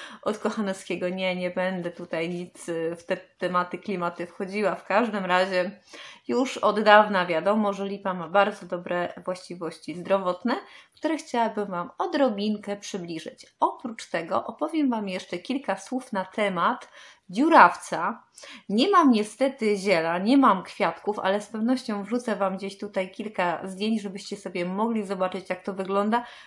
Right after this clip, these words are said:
No niestety, tam gdzie byłam akurat dziurawca nie było na Polo Ace, już niestety zbyt późno, żeby gdzieś tam biegać i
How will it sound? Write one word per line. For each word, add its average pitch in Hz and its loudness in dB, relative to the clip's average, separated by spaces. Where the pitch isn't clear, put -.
No 240 4
niestety, 269 0
tam 320 4
gdzie 247 2
byłam 233 6
akurat 196 2
dziurawca 196 0
nie 220 0
było 254 4
na 233 2
Polo 220 -2
Ace, 196 2
już 220 -6
niestety 202 -4
zbyt 196 -4
późno, 226 -2
żeby 196 -4
gdzieś 220 -8
tam 196 -4
biegać 202 -2
i 185 -6